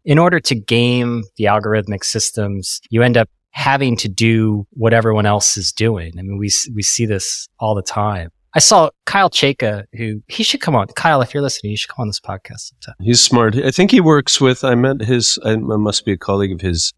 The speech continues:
Speaker 2: Daisy, who is
Speaker 1: Yeah.
Speaker 2: together they've en-, endeavored to start that publication, Dirt.
Speaker 1: Dirt. We should
Speaker 2: Is that
Speaker 1: all
Speaker 2: right?
Speaker 1: check it out.
Speaker 2: Dirt.
Speaker 1: Kyle also writes for The New Yorker, and, and he's
Speaker 2: Yeah.
Speaker 1: very attuned with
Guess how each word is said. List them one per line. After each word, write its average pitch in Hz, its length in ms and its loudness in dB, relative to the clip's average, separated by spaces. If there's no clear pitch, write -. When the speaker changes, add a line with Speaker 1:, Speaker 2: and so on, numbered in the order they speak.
Speaker 2:
Daisy, 87 680 0
who 80 540 -4
is 85 100 -4
Speaker 1:
Yeah. 117 140 4
Speaker 2:
together 98 420 2
they've 87 280 -2
en-, 80 280 -4
endeavored 80 580 -4
to 78 140 -6
start - 420 -4
that 80 160 -4
publication, 80 640 -4
Dirt. 85 240 -6
Speaker 1:
Dirt. 127 220 2
We 139 60 0
should - 80 -4
Speaker 2:
Is - 60 -2
that 233 120 2
Speaker 1:
all 190 80 2
Speaker 2:
right? 95 100 -2
Speaker 1:
check 113 160 -2
it 117 60 -2
out. 104 80 -2
Speaker 2:
Dirt. 92 220 -2
Speaker 1:
Kyle 170 260 2
also 127 420 0
writes 120 320 -2
for - 120 -8
The 110 80 -2
New 104 100 -4
Yorker, 101 380 -4
and, 101 240 -4
and 101 280 -4
he's - 320 -6
Speaker 2:
Yeah. 82 220 -2
Speaker 1:
very 143 200 2
attuned 110 420 -2
with 101 180 -2